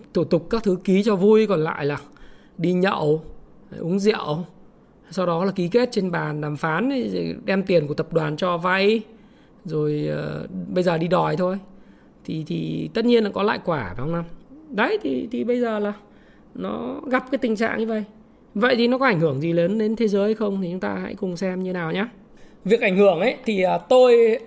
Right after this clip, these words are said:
<clears throat> tôi nghĩ này này. Cái này là quan điểm cá nhân tôi. Tôi là người đọc, à, báo và tài chính, theo dõi hàng ngày hai mươi tư trên hai mươi tư, hai mươi tư trên bảy. Đấy. Và đọc rất là nhiều những thông tin về Trung Quốc,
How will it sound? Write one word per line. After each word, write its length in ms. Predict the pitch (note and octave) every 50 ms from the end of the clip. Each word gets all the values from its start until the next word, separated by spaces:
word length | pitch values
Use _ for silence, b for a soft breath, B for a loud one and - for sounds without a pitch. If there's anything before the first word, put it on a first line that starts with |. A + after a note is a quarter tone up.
| -
<clears throat> 280 | - - G#3+ A3 G#3 G3+
tôi 100 | A#3+ B3
nghĩ 240 | B3+ C4 C4 C4+ C#4
này 120 | C4+ A#3
này. 140 | F#3+ D3+ C3 - - - - - - - - - _ - - - - - - - - - - -
Cái 100 | - A#3
này 160 | A#3+ B3+ A#3 G3
là 60 | F3
quan 220 | - - A3 A3+
điểm 180 | A3+ G#3 E3 C3+
cá 140 | - E3+ F3
nhân 240 | G#3 A3+ A3+ A3
tôi. 220 | G3 A#3+ A#3 A3+ G#3+ - - - - b b b b b b b b b b b b -
Tôi 160 | C4+ C4+ C4
là 100 | B3+ G#3
người 280 | F#3+ F#3 F3+ F#3 F3+
đọc, 380 | E3+ F3+ F3 D#3+ - - - - -
à, 420 | E3 D3+ D3 D3 D3 C#3+ C#3+ C#3+ D#3
báo 460 | E3 E3 E3 D#3 D#3 E3+ G#3 C4 D4
và 140 | C#4 B3+ G3
tài 160 | - D#3+ C#3+
chính, 460 | - - F3+ D#3+ E3+ A3 C#4+ F4+ G4+ - B3 G#3
theo 140 | - G#3+ G#3+
dõi 180 | G#3 G#3+ B2+ A3+
hàng 180 | B3 F3 D3
ngày 160 | D3+ C#3+ C3+
hai 60 | D3+ F3
mươi 60 | G3
tư 160 | - G3+ F#3+
trên 140 | F#3 F#3 F#3
hai 160 | F#3 F3+ F3+
mươi 220 | F3+ E3 E3 F#3+
tư, 320 | F#3 - G#3 A3 G3+ D#3+ - - - - - - - - - _ - -
hai 40 | -
mươi 80 | G#3 F3+
tư 80 | G#3+
trên 180 | G#3 G#3 G3 G3+
bảy. 180 | F#3 F3+ - - - - - - _ b b b b b b b b b b - - -
Đấy. 260 | - C#2+ C#2 C2+ - G1+ - - - - - - - -
Và 200 | - E3 D#3 D#3+
đọc 280 | E3+ E3 D#3 - - -
rất 100 | - F4
là 80 | E4+ A#3
nhiều 240 | F3 E3 E3+ E3 D3+
những 160 | D3 F#3+ F#3+
thông 160 | A3 G#3 G3
tin 180 | F3 A3 G#3 F#3
về 80 | -
Trung 180 | - - F#3 F3 -
Quốc, 240 | B3+ D4 D#4 D4+